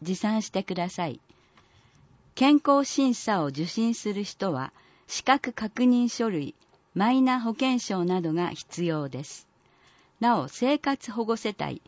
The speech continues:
市民税非課税世帯、受診時七十歳以上のいずれかであることを証明するものか、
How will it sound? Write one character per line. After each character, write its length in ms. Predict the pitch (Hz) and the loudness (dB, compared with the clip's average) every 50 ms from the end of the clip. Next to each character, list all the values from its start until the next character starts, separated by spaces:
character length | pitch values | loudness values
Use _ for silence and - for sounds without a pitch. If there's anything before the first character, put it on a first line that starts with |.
| _ _ _ _ _ _ _ | _ _ _ _ _ _ _
市 220 | - - - 240 | -4 2 6 8
民 260 | 254 294 311 285 247 | 8 10 10 8 6
税 300 | 175 165 170 151 139 - - | 4 0 -4 -4 -6 -8 -10
非 120 | - - | -12 -4
課 180 | - 240 254 254 | 0 0 0 2
税 240 | 247 254 247 240 | 2 0 0 -2
世 180 | 226 - 233 208 - | -2 -4 -6 -4 -4
帯、 260 | - 143 135 - - - _ _ _ _ _ _ _ _ _ _ _ _ | -4 -4 -4 -8 -12 -18 _ _ _ _ _ _ _ _ _ _ _ _
受 140 | - 196 202 | -2 -2 -2
診 340 | - - 285 294 262 208 170 | 2 4 4 6 6 4 2
時 240 | - 143 135 - - | 0 -4 -4 -4 -2
七 360 | - 175 175 196 226 254 262 | 0 2 2 4 4 2 2
十 160 | 233 254 262 | 0 -2 -4
歳 420 | 247 - - - 240 233 226 226 233 | -4 -6 -2 0 0 2 2 0 0
以 60 | 240 | 0
上 260 | 208 220 202 170 147 | 0 -2 -2 -2 -2
の 220 | 139 139 135 - - _ _ _ _ - | -4 -6 -6 -10 -14 _ _ _ _ -4
い 100 | 165 180 | -2 0
ず 140 | 175 233 269 | 2 2 2
れ 140 | 277 269 | 2 0
か 160 | - 254 247 240 | 0 0 0 0
で 160 | 240 226 - | -2 -2 0
あ 100 | - 254 | 0 0
る 120 | 240 226 - | 0 -2 -4
こ 160 | - 196 170 | -4 -6 -6
と 180 | - 214 208 | -4 -4 -4
を 80 | 180 156 | -4 -4
証 240 | - - 202 208 226 | -4 -4 -2 0 2
明 240 | 226 220 220 220 214 | 2 2 0 -2 -4
す 160 | - - 214 | -4 -4 -4
る 140 | 202 202 202 | -2 -2 0
も 160 | 196 185 185 | 0 0 -2
の 120 | 190 185 | -2 -4
か、 220 | - - 135 - | -6 -8 -10 -10